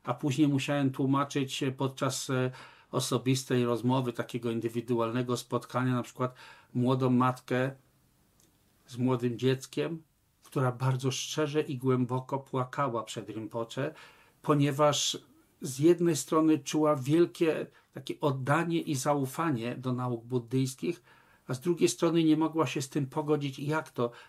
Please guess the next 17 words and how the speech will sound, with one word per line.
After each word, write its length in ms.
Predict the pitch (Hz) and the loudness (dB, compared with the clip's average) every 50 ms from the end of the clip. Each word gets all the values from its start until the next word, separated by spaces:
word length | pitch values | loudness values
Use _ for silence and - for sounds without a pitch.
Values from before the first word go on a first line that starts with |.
| _ _ _ _ _ _ _ _ _ _ - | _ _ _ _ _ _ _ _ _ _ -20
I 40 | - | -14
to, 200 | - - 165 160 | -4 0 2 2
że 160 | 147 156 151 | 4 4 4
ja 260 | 139 131 147 151 156 156 | 4 4 4 4 4 4
jako 280 | 156 139 127 - 143 | 2 0 0 0 0
matka 380 | 131 131 147 156 - - - 131 | 2 2 2 2 0 -2 -8 -10
kocham 420 | - - - 139 127 - 160 147 | -8 -6 -6 -4 -2 0 0 -2
swoje 360 | - - - 151 143 139 135 | -2 -2 -4 -2 -2 -2 -2
dziecko, 340 | 127 127 135 131 - - 147 | -2 -2 -2 -2 -2 -4 -4
to 140 | 131 - 139 | -4 -2 0
jest 360 | 127 123 113 107 - - - | 0 0 0 -2 -6 -8 -6
złe 320 | - 113 113 113 131 156 - | -4 -2 0 0 0 -2 -2
i 100 | 135 123 | -2 0
muszę 280 | 131 131 127 - 135 123 | 0 0 0 0 -4 -6
się 140 | - 135 | -6 -6
tego 280 | 131 - 123 117 123 117 | -6 -6 -6 -4 -4 -6
pozbyć?" 680 | - - - 117 104 107 107 135 151 175 - - - | -4 -4 -4 -6 -4 -6 -4 -4 -4 -4 -6 -10 -20